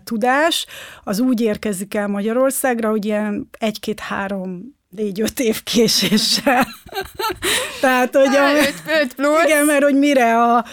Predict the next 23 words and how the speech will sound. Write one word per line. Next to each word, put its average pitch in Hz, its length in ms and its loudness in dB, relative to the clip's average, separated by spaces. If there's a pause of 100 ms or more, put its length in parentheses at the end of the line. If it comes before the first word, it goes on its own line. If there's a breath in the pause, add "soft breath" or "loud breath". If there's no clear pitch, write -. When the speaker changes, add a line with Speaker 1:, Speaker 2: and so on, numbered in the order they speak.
(140 loud breath)
Speaker 1:
azok 269 360 2
a 240 80 4
marketingesek, 233 1080 0
akik, 214 420 -4
eh, 208 300 -2
tudnak 220 400 -2
angolul, 220 560 0
azok 208 320 -4
felfogják, 233 680 -2
kipróbálják, 214 800 -2
elkezdenek 220 580 -2
beszélni 202 540 -6
róla, 202 340 -4
elérkezik 214 600 0
a - 20 0
Speaker 2:
Itthon 220 220 -2
Speaker 1:
közön- 208 140 2
Speaker 2:
elfogadtatják. 240 760 0
Speaker 1:
Igen, 302 360 2
elérkezik 247 640 0
a - 20 -2
Speaker 2:
Igen. 262 240 0
Speaker 1:
közönséghez, 311 800 0